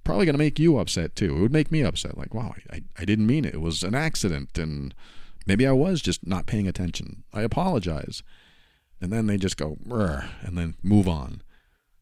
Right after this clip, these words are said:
They don't apologize. There are people like that. They won't apologize. They believe it's your fault. And, um, then you might walk away thinking, "Was it something I said? Is it,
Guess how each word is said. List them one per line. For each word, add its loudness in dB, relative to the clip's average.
They -2
don't 0
apologize. -6
There 2
are 4
people 4
like 0
that. -6
They 4
won't 4
apologize. -2
They 2
believe 2
it's 0
your 2
fault. -4
And, -4
um, -6
then 2
you 8
might 2
walk 0
away 2
thinking, -4
"Was -4
it -4
something -2
I -2
said? -4
Is 0
it, 2